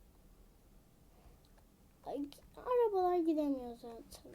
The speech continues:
Arabalar gidemiyor. Uçaklar, helikopterler gidebiliyor. Ama şuradan gaz çıkarmasını çok beğendim. Açıkçası. Ama keşke evi de olsaydı bu paketin yani.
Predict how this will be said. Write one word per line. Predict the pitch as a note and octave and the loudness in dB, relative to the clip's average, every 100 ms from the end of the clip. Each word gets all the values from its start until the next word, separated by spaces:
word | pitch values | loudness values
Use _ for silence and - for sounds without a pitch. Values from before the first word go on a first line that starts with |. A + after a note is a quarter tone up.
| - | -12
Arabalar | G4 A4 A4 F#4+ F#4 F#4 | -4 -2 -2 -2 -2 -2
gidemiyor. | F4+ D#4+ C#4+ C4 A#3+ C4+ | -2 -4 -4 -4 -8 -8
Uçaklar, | F#4+ F#4+ D4 D4+ E4 - | -4 -4 -2 -6 -8 -2
helikopterler | F#4+ F4+ - C#4 - A3+ G#3+ G3+ | 2 2 0 -12 -10 -8 -8 -10
gidebiliyor. | G3+ - - - - - - - - - - - - - - - - - - - - - - - - - - - - - - - - - - | -16 -20 -20 -20 -20 -20 -20 -20 -20 -20 -20 -20 -20 -20 -20 -20 -20 -20 -20 -20 -20 -20 -20 -20 -20 -20 -20 -20 -20 -20 -20 -20 -20 -20 -8
Ama | D4 D#4 E4 D4+ | 0 2 2 -2
şuradan | - E4 D#4+ D#4 | -4 0 2 2
gaz | D#4 D4 - | 2 0 -2
çıkarmasını | D#4 C#4+ D4 C#4+ D#4 | -2 0 0 0 -2
çok | C#4+ C#4+ | -2 -4
beğendim. | C#4 B3+ A#3 A#3 C4 D4 - - - - - - - - - - - - - - - - - | -4 -4 -6 -6 -6 -6 -8 -20 -20 -20 -20 -20 -20 -20 -20 -20 -20 -20 -20 -20 -20 -20 -16
Açıkçası. | B3 - - B3 - - - | -14 -14 -12 -12 -12 -14 -2
Ama | G4+ A4+ - | 2 2 0
keşke | - - - - | -8 -8 -6 -2
evi | D#4 E4 F4+ | 0 2 2
de | |
olsaydı | C#4+ C4 - C4 B3+ | 0 0 -2 -4 -4
bu | A#3+ - C4+ | -10 -10 -8
paketin | C4+ C4 B3+ | -4 -4 -6
yani. | B3+ B3+ B3+ B3+ | -12 -12 -12 -12